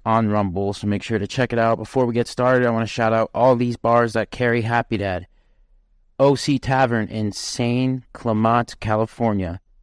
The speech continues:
The Gin in Prosper, Texas. The local Pacific Beach in San Diego. There are more bars and places that carry Happy Dad Hard Seltzer. Go to happy dad dot com slash find to find a place near you. Basically, guys,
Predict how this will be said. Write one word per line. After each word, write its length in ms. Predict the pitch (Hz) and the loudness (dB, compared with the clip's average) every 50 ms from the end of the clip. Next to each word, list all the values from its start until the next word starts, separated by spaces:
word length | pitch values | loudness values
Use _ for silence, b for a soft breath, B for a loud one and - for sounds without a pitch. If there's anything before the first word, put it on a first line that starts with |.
| - - | -16 -4
The 180 | - 107 101 | -2 -2 -2
Gin 640 | 95 85 85 95 107 113 110 110 107 98 87 85 85 _ _ - - | -2 -4 -6 -4 -2 0 0 0 0 -2 -4 -4 -8 _ _ -20 -12
in 160 | - 92 90 | -10 -8 -8
Prosper, 500 | 85 - - 98 95 95 - - - 98 | -8 -4 0 0 0 0 0 -2 -4 -4
Texas. 680 | 95 - - 92 82 78 - - 90 87 85 78 - - _ _ _ _ _ _ - | -4 -2 -2 -4 -4 -4 -6 -8 -6 -6 -6 -8 -12 -18 _ _ _ _ _ _ -4
The 100 | - 107 | -2 -2
local 380 | 101 95 110 110 107 - 113 107 | 0 2 2 2 2 2 -2 -4
Pacific 460 | - 107 - - - 110 - 110 - - - | -4 -4 -6 -2 -4 -2 -2 -4 -8 -6 -4
Beach 280 | 107 113 107 - - | -2 -2 -2 -4 -6
in 200 | - 80 101 95 | -10 -8 -8 -8
San 340 | 87 - - 92 87 90 92 | -8 -6 -8 -6 -4 -4 -4
Diego. 560 | - 104 82 82 80 85 92 85 87 78 82 - | -4 -6 -6 -6 -8 -10 -12 -12 -14 -16 -6 0
There 100 | 123 127 | 2 4
are 100 | 127 127 | 4 4
more 300 | 131 139 143 147 156 156 | 2 2 2 2 2 0
bars 280 | 131 123 131 135 135 131 | 0 0 2 2 2 0
and 120 | 135 120 | -2 -2
places 480 | 127 135 131 131 - 139 131 123 120 110 | 0 0 0 0 0 -4 -4 -4 -4 -4
that 340 | 113 107 104 98 - - | -2 -2 -2 -4 -6 -10
carry 440 | - - 120 113 113 113 113 120 120 | -8 -6 -4 -2 -2 -2 -2 -2 -4
Happy 300 | 113 110 107 107 - 110 | -2 -2 -2 -2 -2 0
Dad 160 | 101 107 107 | 0 0 0
Hard 240 | 98 101 104 101 - | 0 0 -2 -2 -2
Seltzer. 440 | - - 117 113 113 - 127 123 110 | -2 0 0 0 0 0 0 0 2
Go 120 | 104 113 | 2 2
to 120 | 107 98 95 | 2 2 0
happy 240 | 104 107 - - 107 | 0 -2 -2 -2 0
dad 200 | 110 110 107 101 | 0 0 0 0
dot 200 | 110 107 104 - | -2 -2 -2 0
com 240 | 113 110 107 107 | 0 0 0 0
slash 340 | - - 113 95 90 90 - | -2 -2 -2 -2 -2 -4 -10
find 540 | - - - 110 113 120 127 131 143 147 - | -10 -4 -2 0 2 2 2 2 0 -2 -4
to 80 | - 95 | -6 -4
find 240 | - 110 107 107 | -2 -2 0 -2
a 20 | 98 | -4
place 300 | - - 107 104 98 - | -2 -2 -2 -2 -2 -2
near 140 | 107 104 104 | -2 -2 0
you. 180 | 113 127 135 | 2 0 0
Basically, 500 | 113 131 135 139 - - 131 - 143 135 | 2 2 0 0 0 -4 -4 -2 0 2
guys, 500 | 127 135 131 135 135 131 117 - - - | 2 2 2 2 2 0 -2 -8 -14 -16